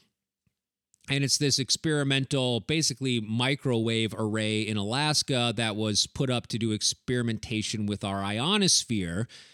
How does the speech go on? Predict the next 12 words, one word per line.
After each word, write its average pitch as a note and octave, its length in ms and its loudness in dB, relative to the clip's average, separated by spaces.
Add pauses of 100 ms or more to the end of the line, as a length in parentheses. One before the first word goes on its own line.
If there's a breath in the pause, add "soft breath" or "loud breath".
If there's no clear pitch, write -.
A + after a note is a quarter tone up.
(160 loud breath)
in A#2+ 280 -2
which D#3+ 360 2
they D3 200 2
discovered, A#2+ 840 0 (440 loud breath)
uh, A2 240 -2
they B2+ 200 0
could B2 260 -2
make B2+ 320 0
weather A#2 380 0
phenomena G#2+ 520 -2
happen. G#2+ 760 -4 (1600 soft breath)
Now, B2 440 0